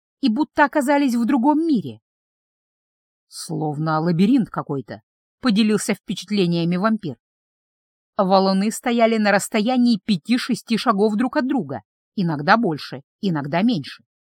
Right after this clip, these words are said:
И ходить между ними приходилось петлями. И через несколько минут таких блужданий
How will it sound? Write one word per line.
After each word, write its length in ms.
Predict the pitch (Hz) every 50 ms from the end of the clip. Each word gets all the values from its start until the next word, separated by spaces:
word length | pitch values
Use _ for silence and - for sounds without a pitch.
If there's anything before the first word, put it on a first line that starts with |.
| _ _ _ _ -
И 140 | 240 220
ходить 380 | 180 - 226 196 175 247 262 -
между 300 | 277 262 240 185 170 214
ними 240 | 214 233 254 277 285
приходилось 560 | - 254 226 - 240 185 175 196 190 214 -
петлями. 500 | - - 196 - - 147 127 123 113 - _ _ _ _ _ _ _ _ _ _ _ _ _ _ -
И 200 | 233 214 214 202
через 360 | 190 - 233 208 220 196 156
несколько 480 | 196 214 233 220 - - 196 180 - 208
минут 360 | 196 208 214 220 247 262 - -
таких 300 | 220 - - 262 240 196
блужданий 680 | 190 214 220 196 180 196 285 285 269 226 151 117 -